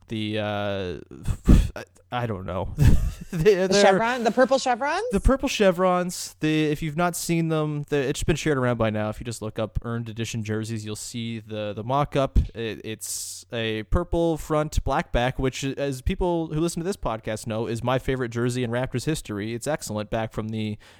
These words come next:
Speaker 1: Vince Carter days, but they kind of screwed up a perfect concept by having the chevron kind of exist in the middle of the torso and the top of the legs, and then it's black the rest of it. Um,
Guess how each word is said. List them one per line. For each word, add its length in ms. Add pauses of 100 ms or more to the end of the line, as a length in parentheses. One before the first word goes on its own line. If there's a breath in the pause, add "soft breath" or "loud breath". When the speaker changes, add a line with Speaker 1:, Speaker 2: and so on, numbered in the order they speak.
Speaker 1:
Vince 180
Carter 240
days, 240
but 100
they 80
kind 220
of 80
screwed 240
up 140
a 80
perfect 500
concept 640
by 400 (420 soft breath)
having 300
the 80
chevron 720 (120)
kind 200
of 300
exist 440
in 80
the 60
middle 260
of 80
the 60
torso 480
and 80
the 60
top 260
of 80
the 80
legs, 480 (280 soft breath)
and 140
then 80
it's 140
black 320
the 80
rest 280
of 80
it. 280
Um, 480